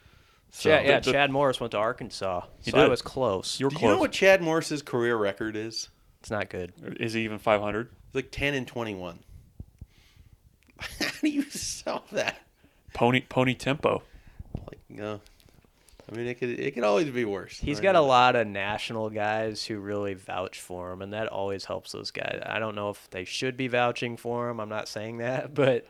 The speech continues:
Speaker 1: Yeah, no, I mean, it's the
Speaker 2: he,
Speaker 1: same as Ed Orgeron.
Speaker 2: yeah,
Speaker 1: I know
Speaker 2: he gets
Speaker 1: exactly
Speaker 2: all,
Speaker 1: why they vouch
Speaker 2: he
Speaker 1: for
Speaker 2: gets
Speaker 1: him.
Speaker 2: all that love.
Speaker 3: Well, the national guys couldn't save Greg Schiano.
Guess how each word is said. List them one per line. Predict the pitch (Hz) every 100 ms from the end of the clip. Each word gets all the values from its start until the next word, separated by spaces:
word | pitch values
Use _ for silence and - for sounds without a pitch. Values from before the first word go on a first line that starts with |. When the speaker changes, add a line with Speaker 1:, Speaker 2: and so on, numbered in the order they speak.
| -
Speaker 1:
Yeah, | 269 -
no, | 202 185
I | 127 139
mean, | 156
it's | 151
the | 165
Speaker 2:
he, | 135
Speaker 1:
same | 190 151
as | 131
Ed | 131
Orgeron. | 120 127 98 90 90
Speaker 2:
yeah, | 120
Speaker 1:
I | 123
know | 123
Speaker 2:
he |
gets | 139
Speaker 1:
exactly | 120 127 120
Speaker 2:
all, | 107
Speaker 1:
why | 110
they | 95
vouch | 92 110 107
Speaker 2:
he |
Speaker 1:
for | 117
Speaker 2:
gets | 117 -
Speaker 1:
him. | 110
Speaker 2:
all | 110
that | 101 95
love. | 95 98 95 95
Speaker 3:
Well, | 131 120
the |
national | 104 104 110 117
guys | 104 104 -
couldn't | 117 139
save | - 110 98
Greg | 117 107
Schiano. | - 104 95 113 95